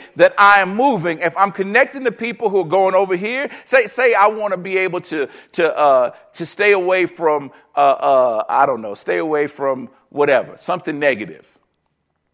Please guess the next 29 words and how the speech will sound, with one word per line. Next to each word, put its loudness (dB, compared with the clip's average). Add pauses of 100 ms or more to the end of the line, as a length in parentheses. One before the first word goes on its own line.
(360)
And -2
all 6
these -6
people -2
are 8
about 4
is -2
that 0
negative -2
thing. -10
How 2
can -6
I -2
stay -2
connected -4
to -8
them? -8 (1400)
How -12
can -8
I -6
agree -10
with -12
them? -12 (1400)
I've 0
gotta 0
learn -4
how 0
to -10
challenge -6